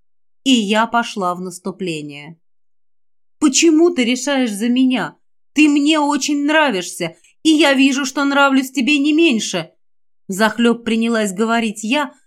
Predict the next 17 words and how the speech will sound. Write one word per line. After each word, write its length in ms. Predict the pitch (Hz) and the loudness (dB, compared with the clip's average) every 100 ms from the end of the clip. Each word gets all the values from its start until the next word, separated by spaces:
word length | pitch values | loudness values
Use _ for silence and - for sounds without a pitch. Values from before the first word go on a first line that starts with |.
| _ - | _ -4
пытаясь 420 | - 320 311 - | 0 2 0 -4
поскорее 500 | 294 - 311 330 320 | -8 0 2 2 2
объяснить 520 | 254 302 320 311 262 | 0 -2 0 -2 -2
свою 340 | 285 311 302 | -2 0 0
позицию, 720 | 240 294 254 277 262 - 202 196 | 0 0 2 2 2 -2 -4 -2
пока 280 | 226 233 | -2 0
меня 240 | 233 233 226 | -2 -2 -2
не 140 | 214 | -4
прервали. 760 | 220 247 233 208 165 151 156 _ _ _ _ _ _ | -2 -2 -2 -2 -2 -4 -8 _ _ _ _ _ _
Рен 400 | 214 226 220 190 | 0 2 2 0
дёрнулся 580 | 170 277 240 202 202 208 | 0 0 0 -2 -2 -4
от 80 | 202 | -2
моих 280 | 214 220 220 | -2 -2 -4
слов, 360 | 277 302 208 | -2 0 0
будто 280 | 202 247 240 | -2 -2 -2
от 140 | 240 | 0
пощёчины. 840 | 254 262 - 262 180 - 160 151 - | -2 -2 -2 -4 -4 -6 -10 -12 -16